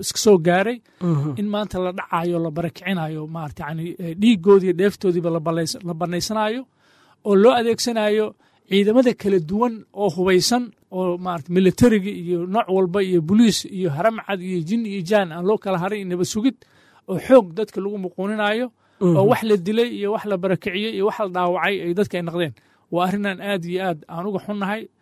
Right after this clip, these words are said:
Speaker 1: oo aan aad iyo aad, maaragtay, yacni, aan uga qeyraysannahay. Runtii, xaqiiqatan waxa dhacay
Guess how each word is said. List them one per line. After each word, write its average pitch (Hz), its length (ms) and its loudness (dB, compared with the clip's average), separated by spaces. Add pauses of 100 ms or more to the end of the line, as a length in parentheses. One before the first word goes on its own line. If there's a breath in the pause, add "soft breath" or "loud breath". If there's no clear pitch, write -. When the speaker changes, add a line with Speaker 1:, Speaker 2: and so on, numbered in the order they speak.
(340)
Speaker 1:
oo 180 100 -2
aan 196 140 -6
aad 226 200 4
iyo 185 140 0
aad, 180 200 -2
maaragtay, 170 400 -8
yacni, 165 180 -8
aan 156 300 -10
uga 196 200 2
qeyraysannahay. 165 720 -2
Runtii, 175 400 -4
xaqiiqatan 190 600 -2
waxa 175 160 -2
dhacay 160 280 -4